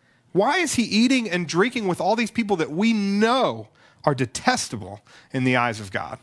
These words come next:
Now is the time I need to make another vital cultural observation for us to understand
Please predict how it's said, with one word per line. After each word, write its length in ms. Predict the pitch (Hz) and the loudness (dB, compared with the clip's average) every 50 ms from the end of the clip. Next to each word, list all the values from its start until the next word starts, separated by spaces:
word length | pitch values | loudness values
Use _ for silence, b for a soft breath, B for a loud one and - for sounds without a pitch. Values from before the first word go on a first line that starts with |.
| _ _ _ _ _ _ _ _ _ _ _ _ B B B B B B B B B | _ _ _ _ _ _ _ _ _ _ _ _ B B B B B B B B B
Now 160 | - 196 220 | 4 4 4
is 80 | 233 196 | 4 0
the 80 | 185 | -2
time 240 | 170 - 185 170 165 | 0 2 2 4 4
I 60 | 160 | 2
need 140 | 160 156 151 | 0 0 -2
to 40 | 151 | 0
make 200 | 147 151 151 - | 0 0 2 0
another 500 | 151 139 143 151 165 185 180 190 180 165 | 0 2 2 2 2 2 2 -2 -2 -4
vital 640 | - 131 117 117 123 147 151 165 175 175 175 170 | -4 -8 -6 0 2 2 2 2 0 0 -2 -2
cultural 540 | 165 - - - 165 165 160 - 165 160 156 - | -4 -6 -4 -2 -2 -2 -2 -2 0 0 0 0
observation 680 | 143 143 143 139 131 143 123 120 135 160 - - 139 | 0 0 0 -2 -2 -4 0 0 0 0 0 -4 -6
for 160 | 117 - 151 | -2 0 0
us 100 | 143 143 - | 0 0 0
to 140 | - - - | -6 -4 -2
understand 720 | 143 165 196 202 190 - - 151 151 151 139 127 131 | -2 -2 0 -2 -4 -4 -4 -2 0 0 0 0 -2